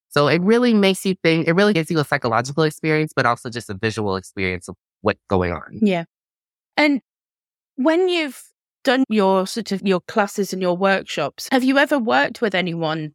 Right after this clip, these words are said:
Speaker 2: that has openly admitted to being a bully,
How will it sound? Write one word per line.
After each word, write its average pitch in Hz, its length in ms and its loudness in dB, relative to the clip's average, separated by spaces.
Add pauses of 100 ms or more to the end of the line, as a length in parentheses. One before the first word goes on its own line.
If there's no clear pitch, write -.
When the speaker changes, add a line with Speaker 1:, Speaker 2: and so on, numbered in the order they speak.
Speaker 2:
that 175 220 2
has 180 280 -2
openly 190 480 0
admitted 180 480 -2 (100)
to 175 220 -4 (120)
being 226 320 0
a 147 40 0
bully, 123 520 -4